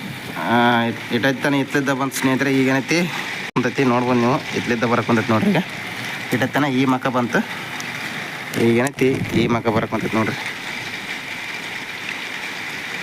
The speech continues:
ನಿಮ್ಮ ಕಡೆ ಯಾವ ಥರ ಐತೆ ಅನ್ನೋದು ಏನಲ್ಲ, ಹಸಿ ಮಳೆ ಆಗ್ಬೋದೇನೋ.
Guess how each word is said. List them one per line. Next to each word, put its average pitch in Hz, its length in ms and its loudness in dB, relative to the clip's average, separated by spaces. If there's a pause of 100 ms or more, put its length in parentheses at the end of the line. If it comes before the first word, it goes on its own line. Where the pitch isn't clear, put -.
(1900)
ನಿಮ್ಮ 123 140 4
ಕಡೆ 127 200 0
ಯಾವ 123 160 2
ಥರ 123 240 0
ಐತೆ 120 180 0
ಅನ್ನೋದು 120 680 0
ಏನಲ್ಲ, 123 300 2
ಹಸಿ 123 340 0
ಮಳೆ 131 140 4
ಆಗ್ಬೋದೇನೋ. 120 500 2